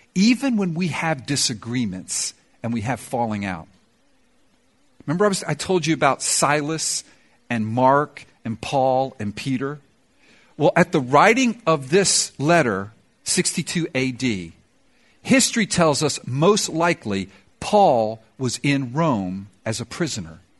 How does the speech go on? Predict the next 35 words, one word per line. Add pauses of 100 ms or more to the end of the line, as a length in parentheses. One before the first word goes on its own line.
(300)
Most
likely,
Paul
was
sent
as
a
prisoner
from
Jerusalem (600)
via
a
ship
that
had
got
shipwrecked
and
all
that
crazy
story
in
Acts. (340)
And
he
most
likely
arrived
in
Rome
around
sixty
A
D.